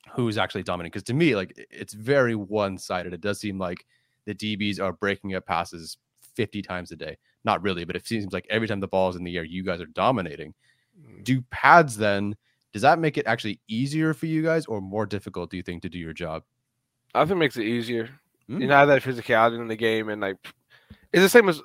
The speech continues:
Speaker 2: old linemen trying to block defensive linemen without pads on. There's just less area you can get your hands on there.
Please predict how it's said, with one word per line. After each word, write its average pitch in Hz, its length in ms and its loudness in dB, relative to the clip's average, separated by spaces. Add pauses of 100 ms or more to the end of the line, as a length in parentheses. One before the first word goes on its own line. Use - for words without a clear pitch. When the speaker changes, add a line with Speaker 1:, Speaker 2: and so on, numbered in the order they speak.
(140)
Speaker 2:
old 139 200 8
linemen 139 320 6
trying 131 180 -2
to 117 120 0
block 110 200 2
defensive 107 400 -6
linemen 107 500 -2 (140)
without 107 320 0
pads 107 260 2
on. 110 120 0
There's 110 120 -10
just 104 160 -14
less 98 440 -4
area 104 320 0
you 98 100 -8
can 101 100 -16
get 95 140 -12
your 92 100 -6
hands 98 320 -6
on 104 220 -6
there. 104 280 -8